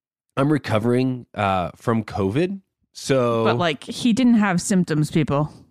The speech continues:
Speaker 2: He had, like, a stuff, like, did you even have a stuffy nose, he said?
Speaker 1: I was tired. Uh,
Speaker 2: You're tired.
Speaker 1: I was tired. I had stuffy nose. I was a little tired. I'm now done. I'm, I'm negative. I'm back
Speaker 2: Oh,
Speaker 1: at the
Speaker 2: good.
Speaker 1: game.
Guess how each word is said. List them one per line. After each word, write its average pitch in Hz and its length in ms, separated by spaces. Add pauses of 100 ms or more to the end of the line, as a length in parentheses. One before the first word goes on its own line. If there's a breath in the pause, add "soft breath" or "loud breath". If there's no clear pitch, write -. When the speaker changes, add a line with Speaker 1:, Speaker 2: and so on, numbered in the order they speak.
(140)
Speaker 2:
He 226 180
had, 208 240
like, 190 160
a 170 60
stuff, - 440
like, 160 180 (120)
did 185 140
you 208 80
even 196 160
have 170 200
a 202 60
stuffy 233 300
nose, 240 260
he 247 80
said? 262 360
Speaker 1:
I 196 120
was 370 160
tired. 90 520 (440)
Uh, 117 320
Speaker 2:
You're 104 80 (120)
tired. 95 280
Speaker 1:
I 330 180
was 339 120
tired. 82 520
I 151 120
had 175 160
stuffy 165 320
nose. 156 280
I 151 60
was 160 80
a 170 40
little 180 140
tired. 110 580
I'm 131 180
now 165 160
done. 117 360
I'm, 101 180
I'm 120 200
negative. 127 540 (440)
I'm 120 100
back 151 300
Speaker 2:
Oh, 151 40
Speaker 1:
at 202 80
the 127 80
Speaker 2:
good. 110 60
Speaker 1:
game. 110 560